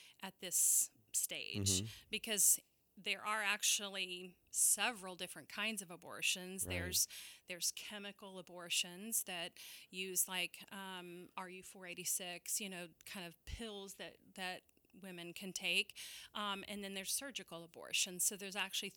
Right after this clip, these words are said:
Speaker 1: three different stages of surgical abortions. There's,
Speaker 2: Okay.
Speaker 1: um, and so it, you know, it goes from this procedure is done up to these many weeks, and then this procedure is done between this week and this week, and then this procedure,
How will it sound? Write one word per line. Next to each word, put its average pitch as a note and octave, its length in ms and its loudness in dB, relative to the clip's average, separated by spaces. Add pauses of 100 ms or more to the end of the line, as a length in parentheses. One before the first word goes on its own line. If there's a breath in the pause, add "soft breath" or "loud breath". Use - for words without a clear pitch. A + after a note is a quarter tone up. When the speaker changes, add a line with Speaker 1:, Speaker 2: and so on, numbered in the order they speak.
Speaker 1:
three G#3+ 320 -2
different F#3+ 480 -2 (140)
stages F#3+ 600 2
of F3+ 120 -12
surgical F#3+ 520 -4
abortions. D#3 760 -2
There's, D#3 340 2
Speaker 2:
Okay. - 100 -6 (400 loud breath)
Speaker 1:
um, F#3+ 400 4
and G#3+ 160 4
so G#3 220 8
it, F#3+ 140 4
you G#3 100 -4
know, F#3 120 -4
it F3 100 -8
goes F#3+ 260 4
from F3 400 -4
this - 420 8 (220)
procedure G3 540 0
is F#3 160 2
done F#3 240 -6
up F3+ 220 -8
to F#3 180 -6 (600 loud breath)
these F#3+ 260 2
many F#3 220 -4
weeks, E3+ 480 2
and G3 140 -2
then E3+ 320 -4 (260 soft breath)
this F#3 220 2
procedure F3+ 560 0
is F3+ 160 -2
done F3+ 260 -2
between F#3 400 -8
this F3 240 4
week F3 180 -8
and F3+ 140 -8
this G#3 180 6
week, D3 240 -6
and A#3 240 -4
then A#3+ 380 -6
this G#3+ 300 4
procedure, E3 840 0